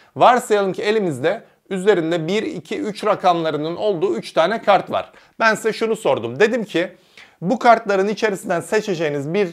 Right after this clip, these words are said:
sayının çift olma olasılığı nedir dedim. Siz de bana direkt şunu dersiniz, değil mi? Hoca üç tane kart var. Bir tanesi çift. O zaman benim burada çift seçme olasılığım bir bölü üçtür.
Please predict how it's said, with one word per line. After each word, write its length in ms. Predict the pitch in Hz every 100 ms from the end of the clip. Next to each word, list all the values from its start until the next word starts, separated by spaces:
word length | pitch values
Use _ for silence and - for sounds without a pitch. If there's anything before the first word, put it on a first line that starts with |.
| -
sayının 460 | - - 233 185 202
çift 340 | - 262 -
olma 240 | 202 180 190
olasılığı 420 | 190 - 208 247
nedir 280 | 220 156 110
dedim. 200 | 98 101
Siz 220 | 220 214
de 80 | 208
bana 280 | 226 220
direkt 220 | 240 226 -
şunu 220 | 233 226
dersiniz, 440 | 160 135 131 143
değil 100 | 220
mi? 80 | 139 - _ _
Hoca 220 | 214 208
üç 220 | 233 -
tane 280 | 233 208 202
kart 320 | 226 233 233
var. 320 | 165 196 - _ _ _ _
Bir 200 | 160 240
tanesi 440 | 247 214 190 - 139
çift. 280 | 233 233 - _ _ -
O 100 | 208
zaman 260 | 233 226
benim 240 | 202 240 220
burada 240 | 190 175
çift 260 | - 240 -
seçme 380 | - 185 185 202
olasılığım 500 | 214 185 214 240 226
bir 160 | 202
bölü 160 | 180 233
üçtür. 460 | 202 - 101 -